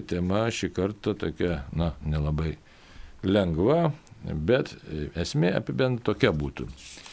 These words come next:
Turime apsispręsti Dievą tikėti ir pripažinti jo begalybę, jo begalinį šventumą, nes,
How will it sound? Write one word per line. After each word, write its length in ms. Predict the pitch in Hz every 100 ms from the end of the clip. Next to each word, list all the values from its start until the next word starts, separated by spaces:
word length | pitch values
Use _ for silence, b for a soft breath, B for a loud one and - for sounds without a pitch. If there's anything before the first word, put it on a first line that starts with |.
| B B B -
Turime 400 | 202 190 170 160
apsispręsti 1120 | 101 - 87 - 127 156 165 151 - 160 156 156
Dievą 460 | 80 95 101 90 87
tikėti 720 | 80 - 147 156 156 - -
ir 140 | 90
pripažinti 800 | - 87 - 80 101 139 139 65 - 73
jo 300 | 95 104 107
begalybę, 800 | 78 73 69 71 67 67 62 -
jo 300 | 73 87 101
begalinį 560 | - 73 65 78 87 85
šventumą, 600 | - 64 69 69 82 87 - - B B B -
nes, 300 | 92 110